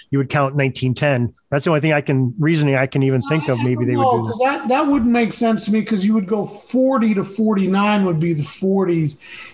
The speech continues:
Speaker 2: And, and does one year qualify you for an all decades team?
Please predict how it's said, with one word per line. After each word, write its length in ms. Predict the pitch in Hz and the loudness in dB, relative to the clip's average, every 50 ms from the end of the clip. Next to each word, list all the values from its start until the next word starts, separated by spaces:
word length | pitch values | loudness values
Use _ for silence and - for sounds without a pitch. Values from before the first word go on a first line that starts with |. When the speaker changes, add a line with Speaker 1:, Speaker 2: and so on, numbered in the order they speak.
| - _ _ _ - - | -20 _ _ _ -4 -2
Speaker 2:
And, 320 | 202 202 190 190 196 - - - - | 0 2 0 0 -2 -6 -10 -6 -2
and 300 | - 202 190 185 214 - - - 185 | 0 0 0 -2 -4 -8 -6 -4 -2
does 220 | 160 196 190 160 156 | 0 0 0 0 0
one 340 | 170 175 214 226 233 233 220 | 0 0 2 2 2 2 2
year 560 | 220 220 220 220 214 214 208 196 190 - - - - _ _ _ _ - | 2 2 2 2 2 2 0 -2 -4 -8 -14 -18 -20 _ _ _ _ -10
qualify 600 | - - 202 202 202 208 208 208 - 220 208 208 | -6 -2 0 0 0 0 -2 -2 -2 -2 0 0
you 240 | 202 208 208 208 190 | 2 2 2 0 0
for 220 | - - 185 175 | 0 0 0 0
an 60 | 180 | 2
all 200 | 185 190 190 190 | 2 2 2 0
decades 560 | 165 151 190 196 202 202 208 202 202 196 - - | 0 0 0 0 0 0 0 0 0 0 -2 -2
team? 380 | - 214 208 208 208 196 202 | 0 0 0 0 0 -2 -4